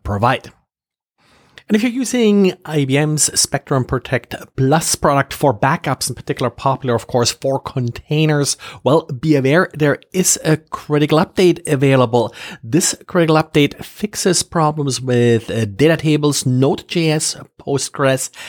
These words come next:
and of course, Log four J. This is something that you really must update quickly. I mentioned this before, backup, uh, systems are one of the focus areas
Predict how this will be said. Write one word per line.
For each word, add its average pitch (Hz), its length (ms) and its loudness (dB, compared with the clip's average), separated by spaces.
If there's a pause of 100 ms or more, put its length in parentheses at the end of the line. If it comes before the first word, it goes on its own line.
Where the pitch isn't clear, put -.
(160)
and 220 340 0
of 190 200 -4
course, 131 600 2
Log 120 720 2
four 110 540 0 (240)
J. 135 420 2 (380)
This 220 200 0
is - 440 0
something 165 320 -4
that 147 160 -6
you 139 100 0
really 156 320 0
must 135 800 -2
update 139 540 -2 (160)
quickly. 175 640 -2 (320)
I 127 260 -6 (140)
mentioned 135 420 0
this 160 80 0
before, 151 680 -2
backup, 160 600 -4
uh, 135 340 2
systems 143 680 -2 (180)
are 143 420 2
one 123 480 0
of - 160 -10
the 156 100 -6
focus - 400 -4
areas 135 480 0